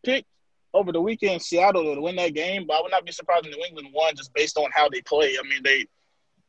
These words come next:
I mean, who, who's gonna get open for Seattle? I don't know.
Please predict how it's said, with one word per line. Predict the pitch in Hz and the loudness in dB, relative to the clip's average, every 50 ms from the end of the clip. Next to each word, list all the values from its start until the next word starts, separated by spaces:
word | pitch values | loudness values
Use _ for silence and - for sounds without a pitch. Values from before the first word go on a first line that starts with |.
| _ _ - | _ _ -4
I | - 147 | -2 0
mean, | 143 139 135 131 143 160 - - | 2 2 2 0 0 -2 -6 -6
who, | - - - _ _ _ _ - - | -8 -8 -10 _ _ _ _ -2 4
who's | 180 180 185 | 6 6 6
gonna | 185 190 165 156 | 6 6 6 6
get | 160 160 | 6 6
open | 180 185 156 135 | 6 4 2 0
for | - 143 | -2 -2
Seattle? | 135 - 143 139 131 131 | 0 2 2 2 4 4
I | 127 - | 4 4
don't | 147 139 139 | 4 4 2
know. | 143 139 123 - | 2 0 -2 -4